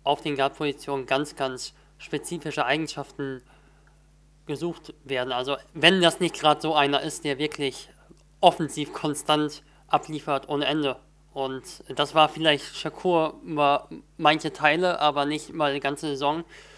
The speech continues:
Und, äh, deshalb denke ich auch, dass so ein Drew Joyce auch nicht unbedingt reingepasst hätte in dieses Team. Also, da weißt du zwar, dass er ein guter Floor General ist, aber er ist eben keiner, der in der Verteidigung den großen Druck macht. Und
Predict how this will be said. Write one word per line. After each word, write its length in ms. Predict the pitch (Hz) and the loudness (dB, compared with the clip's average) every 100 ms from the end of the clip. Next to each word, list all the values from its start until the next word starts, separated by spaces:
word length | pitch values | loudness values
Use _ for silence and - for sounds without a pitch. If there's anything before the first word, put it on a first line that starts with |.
| - - - - - | -20 -20 -20 -20 -14
Und, 560 | - 143 143 139 - - | -2 0 0 -4 -8 -4
äh, 160 | 139 143 | -2 0
deshalb 240 | 147 175 | -2 0
denke 160 | 170 185 | 2 2
ich 100 | 170 | 2
auch, 120 | 175 | 2
dass 180 | 175 170 | 2 0
so 120 | 165 | 0
ein 300 | 151 147 147 | -2 -4 -6
Drew 160 | 139 151 | -4 -4
Joyce 380 | 135 156 180 175 | 0 0 0 0
auch 140 | 208 | 2
nicht 120 | 196 | 2
unbedingt 320 | 147 135 131 | 2 0 2
reingepasst 460 | 135 135 127 143 - | 2 0 -4 -8 -4
hätte 200 | 160 160 | -4 -2
in 180 | 143 131 | -4 -6
dieses 220 | 123 - | -8 -10
Team. 300 | - 143 123 | -8 -8 -6
Also, 340 | 123 131 139 | -6 -4 -2
da 340 | 135 135 139 143 | 2 2 2 -2
weißt 280 | 143 156 - | 2 2 0
du 40 | - | -4
zwar, 220 | - 156 | 2 4
dass 160 | 151 156 | 4 2
er 120 | 147 | 0
ein 140 | 143 | 0
guter 220 | 156 160 | -2 -2
Floor 220 | - 175 175 | 0 0 2
General 400 | 175 180 175 170 | 2 2 0 0
ist, 340 | 190 190 - - - - - - | -2 -4 -10 -20 -20 -20 -6 2
aber 520 | 151 147 147 - - _ _ _ - | 4 6 4 2 -6 _ _ _ -4
er 200 | 151 165 | 0 0
ist 80 | |
eben 220 | 170 175 170 | 2 0 2
keiner, 280 | - 175 | 4 6
der 140 | 170 170 | 6 4
in 60 | |
der 100 | 165 | 4
Verteidigung 580 | 156 - 185 214 156 127 | 2 0 2 2 0 -2
den 220 | 143 139 | -6 -6
großen 340 | 131 156 151 139 | -2 -2 -2 -4
Druck 340 | 147 147 135 | -4 -6 -4
macht. 360 | 139 147 - - | 2 2 2 -6
Und 280 | 147 143 | -4 -4